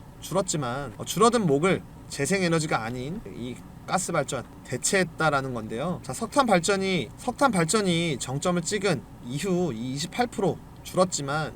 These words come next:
줄어든 목을 재생에너지가 아닌 가스 발전이 채웠다라는 거죠.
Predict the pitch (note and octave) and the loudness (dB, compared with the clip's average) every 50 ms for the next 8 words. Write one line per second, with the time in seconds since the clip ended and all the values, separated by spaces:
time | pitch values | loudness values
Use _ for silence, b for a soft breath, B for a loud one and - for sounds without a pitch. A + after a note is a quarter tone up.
0 | - - - - - C#3+ F3 F3+ F3+ G3 G3 E3+ B2 A2+ A#2 B2+ C#3+ F3 F3 D3 | -10 -14 -12 -8 -2 2 4 4 4 4 2 0 0 -2 -2 -2 0 2 0 0
1 | G#2 - - - - - - - A#2+ A#2 D3+ D#3+ D#3+ D#3+ D#3+ D#3 D3+ D3 C#3 C3 | 0 -4 -12 -18 -16 -12 -8 -6 -4 -2 0 2 2 2 0 0 0 0 0 0
2 | A2 G#2+ A#2+ C3 D#3 F#3+ A3+ - - - - - A#3+ - - B3+ G3 - - - | 0 -2 -2 -4 -4 -4 -6 -8 -10 -8 -4 -4 -2 -2 -2 -2 -2 -4 -6 -10
3 | - - - - A#2+ A2+ - - C3+ B2 B2+ D3 E3+ F#3+ A3+ A3 - - - - | -18 -16 -12 -8 -8 -6 -4 -4 -4 -4 -4 -4 -4 -4 -4 -6 -10 -14 -16 -16
4 | - - - - - - D4+ D4+ D4+ - A#3 G3+ F3+ E3 C#3+ A#2 G#2 A2 G#2+ | -16 -14 -10 -8 -4 0 2 2 2 2 0 2 2 2 0 -2 -4 -8 -8